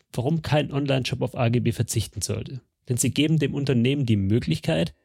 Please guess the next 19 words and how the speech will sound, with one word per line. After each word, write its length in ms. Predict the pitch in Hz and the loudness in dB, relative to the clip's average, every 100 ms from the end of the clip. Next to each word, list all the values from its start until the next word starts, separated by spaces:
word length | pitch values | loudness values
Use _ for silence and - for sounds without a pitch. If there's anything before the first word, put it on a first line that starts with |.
| _ _ _ _ | _ _ _ _
insbesondere 640 | 185 175 185 160 156 147 120 | 0 2 2 2 2 2 2
die 160 | 117 | 0
eigenen 640 | - 127 160 165 143 117 95 | 2 2 2 2 2 2 2
Haftungsrisiken 840 | 139 - 139 - 127 110 117 120 | 0 -2 -6 -2 0 2 0 -2
zu 140 | - | -2
reduzieren 720 | 113 110 110 - 123 151 180 165 _ - | -2 -2 -2 -2 0 0 -2 -6 _ -10
und 260 | 139 - | -8 -2
andere 440 | 151 185 165 131 110 | 2 4 4 2 2
wichtige 360 | 156 147 127 | -2 0 -2
Punkte 520 | - 135 147 135 135 - | 0 -2 0 0 -2 -4
zu 160 | - 156 | -4 -2
seinen 360 | - 131 123 | 0 0 0
Gunsten 420 | - 131 - - 120 | -2 -2 -2 -6 -6
zu 140 | 120 | -2
regeln. 400 | 110 98 - - _ _ _ _ _ _ _ - | 2 2 0 -10 _ _ _ _ _ _ _ -6
Dies 160 | 147 - | -2 2
funktioniert 380 | 165 170 143 | 2 2 2
allerdings 440 | 139 127 120 113 | 2 2 2 0
nur 100 | - | 0